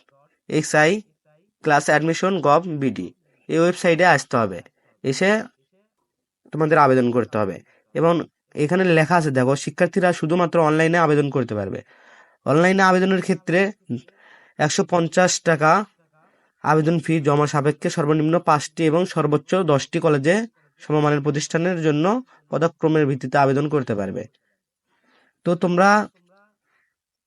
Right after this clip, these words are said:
এক থেকে দশটি কলেজ আবেদন করতে পারবে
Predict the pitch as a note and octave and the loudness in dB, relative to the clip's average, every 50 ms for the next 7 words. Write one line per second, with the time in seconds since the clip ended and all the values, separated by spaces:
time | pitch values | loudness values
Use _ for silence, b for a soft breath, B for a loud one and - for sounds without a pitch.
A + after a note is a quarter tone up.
0 | _ _ - D#3+ E3+ E3+ - _ - F#3+ G3 G3 F3 F3+ E3 - - - G#3+ - | _ _ -2 -2 -2 -2 -2 _ 2 2 4 6 4 4 2 2 0 -4 0 2
1 | F#3+ F3 E3+ F3+ A3+ A3+ - - C#3 C#3 D3 C#3+ D3 C3+ B2 B2+ B2+ A#2 A#2 A2 | 4 4 4 4 2 0 -4 -2 0 2 2 2 2 2 0 -2 -4 -2 0 -2
2 | G#2 F#2+ D2+ - G#1+ | -2 -2 -4 -8 -12